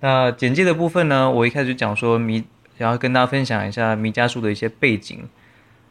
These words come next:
弥迦它本身这个，呃，弥迦这个字的，名字的原文，它是，呃，意思是说谁像耶和华。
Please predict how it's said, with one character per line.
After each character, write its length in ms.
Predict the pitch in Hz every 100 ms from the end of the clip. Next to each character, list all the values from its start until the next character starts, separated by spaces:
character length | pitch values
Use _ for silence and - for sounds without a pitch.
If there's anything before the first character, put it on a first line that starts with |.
| -
弥 140 | 135
迦 320 | 139 185 185 185
它 160 | 175 165
本 240 | 139 113
身 260 | 113 156 156
这 120 | 175
个， 420 | 151 127 117 117
呃， 160 | 120 110
弥 200 | 120 127
迦 180 | 156 156
这 80 |
个 80 | 143
字 260 | 123 - 165
的， 400 | 127 110 104 110
名 200 | 123 143
字 120 | 175
的 100 | 156
原 220 | 117 113 117
文， 180 | 107
它 160 | 110 113
是， 420 | 113 110 107 - - _ -
呃， 200 | 117 104
意 100 | -
思 140 | 120 101
是 120 | 104
说 320 | 104 107 104
谁 280 | - 104 110
像 280 | 151 127 117
耶 120 | 131
和 240 | 131 110 104
华。 320 | 101 98